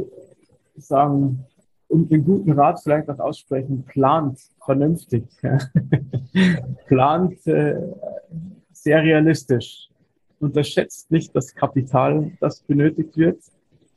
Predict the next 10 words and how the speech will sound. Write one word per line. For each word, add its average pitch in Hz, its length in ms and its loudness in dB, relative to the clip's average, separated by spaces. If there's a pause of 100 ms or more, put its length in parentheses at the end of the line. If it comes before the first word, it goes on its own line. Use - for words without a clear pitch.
(240)
und 139 240 0
unterschätzt 135 640 0
nicht, 143 300 -2
was, 135 400 -2
ähm, 123 600 0 (880)
was 131 240 -8
Marketing 135 540 0
und 123 120 2
Vertrieb - 400 -2
angeht. 120 360 0